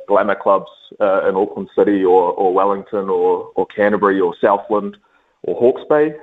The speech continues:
Uh, but, you know, we've, we've looked for guys that we believe will fit our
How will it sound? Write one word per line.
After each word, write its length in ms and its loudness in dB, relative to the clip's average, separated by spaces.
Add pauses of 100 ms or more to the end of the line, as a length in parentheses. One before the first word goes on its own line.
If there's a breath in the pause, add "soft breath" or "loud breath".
Uh, 460 -4 (560)
but, 200 0
you 80 -4
know, 100 0
we've, 320 0
we've 280 0 (400)
looked 520 -2
for 80 2
guys 440 0
that 360 -4
we 260 -6
believe 440 -4 (180)
will 120 -14 (100)
fit 180 0
our 220 -4